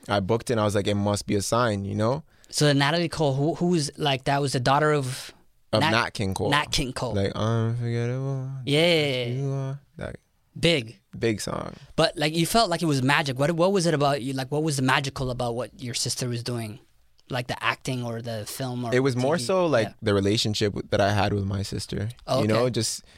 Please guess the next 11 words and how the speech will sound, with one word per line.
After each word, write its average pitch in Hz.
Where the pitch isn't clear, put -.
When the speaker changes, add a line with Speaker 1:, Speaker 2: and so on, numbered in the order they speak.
Speaker 1:
seeing 113
how 107
she 117
was 104
my 107
sister 113
through 117
the 104
day 104
and, 104
like, 104